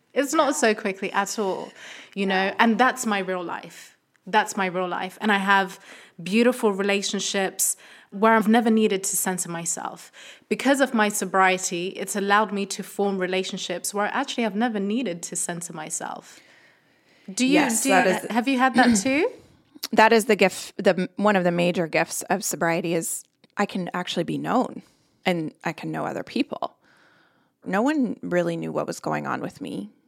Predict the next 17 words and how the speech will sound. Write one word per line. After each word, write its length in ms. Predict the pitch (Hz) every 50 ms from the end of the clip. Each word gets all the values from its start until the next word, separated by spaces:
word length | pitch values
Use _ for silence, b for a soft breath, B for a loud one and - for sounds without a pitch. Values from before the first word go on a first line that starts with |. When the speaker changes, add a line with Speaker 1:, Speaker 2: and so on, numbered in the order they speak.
| _ _ _ _ _ -
Speaker 2:
when 420 | 175 170 160 160 165 - 160 147
I 140 | 151 156 156
was 280 | 151 156 165 - - -
drinking. 380 | - 202 196 - - 131 127
I 80 | 139 143
couldn't 380 | - - - 160 165 147 -
allow 360 | - 147 151 156 156 156 175 165
that. 440 | - - - - - - - - b b b b b
And 400 | - 175 160 156 151 147 - - - - - - _ _ _
so, 300 | - - - 185 165 165
yes, 340 | 160 165 165 - - - - -
that 160 | 175 160 156
has 180 | 160 160 156
been 180 | - 180 170 165
my 140 | 165 160 160
experience 680 | 165 - - - 175 165 160 160 160 156 - - -
too. 680 | - - - 214 214 208 180 170 170 165 160 160 165